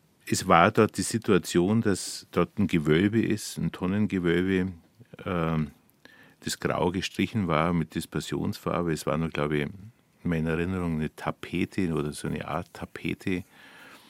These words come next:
unten drunter, äh, durch den, durch die vielen Kerzen natürlich verschwärzt und dann nur grau gestrichen und so weiter. Ähm, wir haben dann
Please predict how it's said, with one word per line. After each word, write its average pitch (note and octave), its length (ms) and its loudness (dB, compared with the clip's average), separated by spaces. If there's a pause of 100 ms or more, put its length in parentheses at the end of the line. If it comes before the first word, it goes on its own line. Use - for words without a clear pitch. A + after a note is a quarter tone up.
(120)
unten F#2+ 360 -4
drunter, F2 520 0 (1120)
äh, E2 420 2
durch - 180 -6
den, D2+ 340 -6
durch D#2+ 140 -6
die - 100 -8
vielen F2 300 0
Kerzen - 380 0
natürlich D#2+ 360 -2
verschwärzt - 920 -4 (160)
und A2 340 4
dann F2 100 4
nur D#2 220 2
grau D2+ 300 2
gestrichen F#2 560 -6
und F2 120 -4
so - 120 -6
weiter. F#2+ 320 -4 (1500)
Ähm, F2+ 560 4 (580)
wir G#2+ 200 4
haben A2+ 120 10
dann G#2 440 6